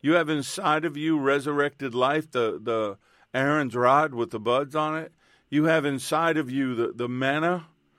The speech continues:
in the Spirit. You are the Ark of the Covenant now.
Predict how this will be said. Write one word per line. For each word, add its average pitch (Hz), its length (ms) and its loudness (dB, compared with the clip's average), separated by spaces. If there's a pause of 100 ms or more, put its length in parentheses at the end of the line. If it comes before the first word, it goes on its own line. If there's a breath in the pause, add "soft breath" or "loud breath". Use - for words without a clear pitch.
(280)
in 135 80 -4
the 127 80 -2
Spirit. 170 640 0 (340 loud breath)
You 214 340 -2
are 143 340 8
the 135 180 2
Ark 151 280 4
of 131 120 0
the 120 80 2
Covenant 160 580 0
now. 95 380 -12